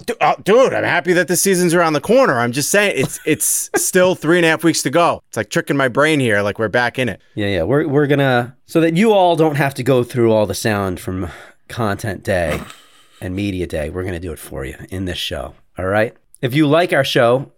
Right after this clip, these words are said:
Speaker 2: there's only one way you can support us, right, guys? You have to leave us some ratings and reviews wherever you listen to the show, and you can call us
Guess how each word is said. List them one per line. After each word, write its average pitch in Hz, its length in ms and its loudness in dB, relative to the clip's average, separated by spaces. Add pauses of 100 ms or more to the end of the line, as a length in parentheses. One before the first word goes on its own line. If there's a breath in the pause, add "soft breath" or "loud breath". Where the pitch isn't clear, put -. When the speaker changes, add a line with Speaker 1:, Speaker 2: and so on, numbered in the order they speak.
(200)
Speaker 2:
there's 127 140 -2
only 160 240 4
one 160 320 0
way 185 140 2
you 180 100 0
can 165 100 2
support 151 400 0
us, 92 100 -4
right, 104 140 -2
guys? 101 300 0
You 104 80 -4
have 101 140 -8
to 110 60 -6
leave 110 220 0
us 104 140 -2
some 104 200 -4
ratings 139 400 -2
and 131 160 -6
reviews 107 360 -4
wherever 135 420 -2
you 120 80 -2
listen - 240 -6
to 92 80 -10
the 82 80 -8
show, 78 460 -6
and 131 180 0
you 131 60 -4
can 123 120 -6
call 113 440 0
us - 320 -16